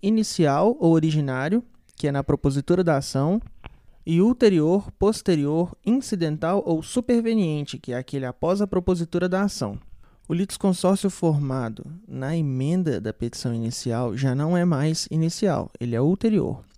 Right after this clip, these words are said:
A emenda à petição inicial é uma petição intercorrente e, por isso, já não é mais classificado como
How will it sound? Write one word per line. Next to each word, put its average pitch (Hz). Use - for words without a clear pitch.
A 131
emenda 151
à -
petição 143
inicial 127
é -
uma 147
petição 147
intercorrente 185
e, 139
por 160
isso, 156
já 160
não 170
é 185
mais 160
classificado 160
como 165